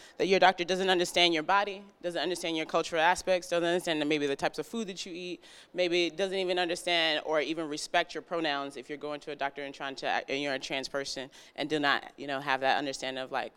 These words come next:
this is how I walk through the world, and pretty much denies you. And so that happens in so many communities as at times.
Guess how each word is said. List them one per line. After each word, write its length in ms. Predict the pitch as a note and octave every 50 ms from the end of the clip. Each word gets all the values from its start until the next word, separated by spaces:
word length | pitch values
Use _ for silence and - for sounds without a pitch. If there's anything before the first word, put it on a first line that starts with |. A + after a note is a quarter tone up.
| _ C3+
this 240 | C3+ C#3+ D3 - -
is 200 | C#3+ C#3 C3 -
how 260 | - - C3 B2 B2+
I 100 | B2 B2+
walk 320 | A#2+ B2+ B2+ A#2 A#2 -
through 160 | - - C#3 A#2+
the 120 | - A#2+
world, 420 | A#2 A#2+ C3 B2+ B2 A#2 A2 A2+ - - - - - _ -
and 280 | - F3+ F#3+ E3+ - _
pretty 160 | - C#4+ C4
much 300 | B3+ A#3+ G#3 F#3+ - - -
denies 520 | - F#3 F3 F3+ F#3 G3 G3+ F#3 D3 B2
you. 120 | B2 A2+ - - D#3+ - -
And 120 | - D3
so 140 | - - D#3+
that 160 | D3 D3 C3
happens 340 | - E3+ D#3+ - D3+ D#3 D#3
in 100 | D3 D3+
so 160 | D3 - D#3
many 220 | D3+ D3+ D3+ D3+ D3
communities 580 | C3 - D3+ D3 C#3+ C#3+ C#3+ C#3 C3+ C3+ C3
as 140 | C3+ B2+ A#2+
at 140 | A#2+ - -
times. 400 | - C#3+ B2+ B2+ - - - -